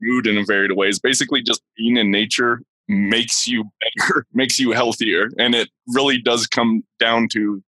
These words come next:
that across all these different measurements that they're looking at. So nature is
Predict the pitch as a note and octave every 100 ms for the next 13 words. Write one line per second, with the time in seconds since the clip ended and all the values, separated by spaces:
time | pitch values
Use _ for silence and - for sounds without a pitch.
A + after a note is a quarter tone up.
0 | _ A2+ G#2+ - - A2+ G2+ - B2 A#2
1 | A2 - A#2 A2 G2+ G#2+ - G2 G2+ -
2 | F#2+ F#2 G2 - F#2+ F#2 F#2 - - -
3 | - - B2+ A#2+ A2 B2+ C3+ D3+ A#2+ G#2+